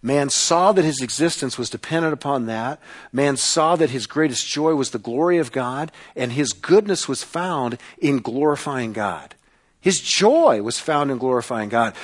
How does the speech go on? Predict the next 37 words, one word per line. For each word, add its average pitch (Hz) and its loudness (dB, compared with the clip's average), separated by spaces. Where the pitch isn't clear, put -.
But 160 0
then 247 6
a 240 8
Copernican 220 0
shift - 2
came 151 0
around, 123 2
and 143 0
man 190 4
became 208 0
the 156 0
measure 156 2
of 139 -4
all 143 -2
things. 190 0
Man 185 4
became 202 0
the 156 -2
center 233 2
of 156 2
all 139 6
things 127 -2
in 175 4
order 196 6
to 160 -2
know 180 6
good 196 4
and 196 6
evil. 180 2
He 226 6
had 254 8
to 254 -4
decide 220 4
for 190 0
himself, 190 2
and 165 2
now, 170 6